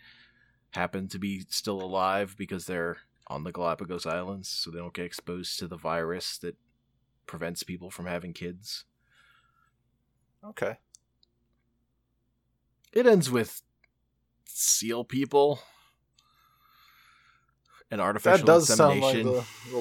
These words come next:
Speaker 2: logical conclusion.
Speaker 1: It's, you know, stuff happens. But, uh, yeah, Catch twenty-two and Slaughterhouse-Five are probably his,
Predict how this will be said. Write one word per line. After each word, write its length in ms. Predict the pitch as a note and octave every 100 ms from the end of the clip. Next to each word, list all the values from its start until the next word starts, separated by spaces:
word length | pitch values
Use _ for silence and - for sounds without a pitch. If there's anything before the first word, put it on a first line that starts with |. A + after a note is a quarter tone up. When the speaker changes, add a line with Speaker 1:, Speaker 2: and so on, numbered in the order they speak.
| G#2+
Speaker 2:
logical 540 | A#2 B2+ B2 B2 B2+
conclusion. 720 | - B2 G#2 B2+ C3 G#2+ G2 A#2 A5 - _ F#5+ E5+ - _ E5 -
Speaker 1:
It's, 1000 | - - - - - _ C3+ - - -
you 80 | C3+
know, 160 | G#2 F#2+
stuff 300 | - C3+ F#2+
happens. 560 | D#2+ - E2 E2 - _ _ _ _ _
But, 200 | A2 G#2
uh, 400 | F#2+ F2 E2 E2 - _ _ _ _ _
yeah, 160 | - -
Catch 260 | A2 G#2
twenty-two 400 | - G2+ F2+ F#2+
and 100 | E2+
Slaughterhouse-Five 760 | D2+ D2+ C#2 C2+ - A#1+ A#1 A#1+
are 140 | G#1+ -
probably 340 | G#1 G1+ -
his, 360 | - - -